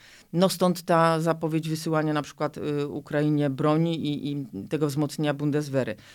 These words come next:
Że można wykorzystywać swoją siłę, mm, gospodarczą przeciwko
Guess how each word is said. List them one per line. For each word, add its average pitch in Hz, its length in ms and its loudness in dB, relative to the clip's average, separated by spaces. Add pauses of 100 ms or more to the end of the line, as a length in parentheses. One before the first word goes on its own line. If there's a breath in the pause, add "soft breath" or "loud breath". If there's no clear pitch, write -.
(480 loud breath)
Że 170 540 4
można 196 480 4
wykorzystywać 180 760 0
swoją 175 360 2
siłę, 170 460 4
mm, 151 380 0 (180)
gospodarczą 170 880 2 (100)
przeciwko 175 800 2